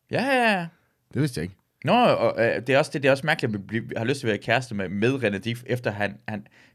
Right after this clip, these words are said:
Speaker 1: flere kærester har anmeldt ham for vold.
Speaker 2: Okay, det vidste jeg heller ikke.
Speaker 1: Ja, ja.
Speaker 2: Han,
Speaker 1: Det
Speaker 2: så,
Speaker 1: er det.
Speaker 2: nå, så han
Speaker 1: Men
Speaker 2: tæver sine kærester?
Speaker 1: Det, øh,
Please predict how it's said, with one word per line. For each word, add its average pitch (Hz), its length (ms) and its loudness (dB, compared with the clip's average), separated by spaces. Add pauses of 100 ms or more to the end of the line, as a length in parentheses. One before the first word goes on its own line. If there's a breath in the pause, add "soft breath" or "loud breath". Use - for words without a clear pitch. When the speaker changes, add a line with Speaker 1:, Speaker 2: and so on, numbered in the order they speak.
Speaker 1:
flere - 300 2
kærester 135 480 2
har 101 200 -6
anmeldt 123 400 0
ham 92 140 -4
for 95 100 -8
vold. 98 240 2 (840)
Speaker 2:
Okay, 143 300 0 (140)
det 143 60 0
vidste 95 180 0
jeg 82 40 -2
heller 87 180 -6
ikke. - 120 -16 (380)
Speaker 1:
Ja, 110 100 2
ja. 104 60 2 (1400)
Speaker 2:
Han, 131 80 4
Speaker 1:
Det - 80 -2
Speaker 2:
så, 139 60 2
Speaker 1:
er - 40 -8
det. 123 140 -16 (320)
Speaker 2:
nå, 143 140 0 (380)
så - 80 4
han 151 100 10
Speaker 1:
Men 170 60 4
Speaker 2:
tæver 160 440 10
sine 104 180 -2
kærester? 120 320 -2 (340)
Speaker 1:
Det, 254 280 6 (680)
øh, 98 60 -2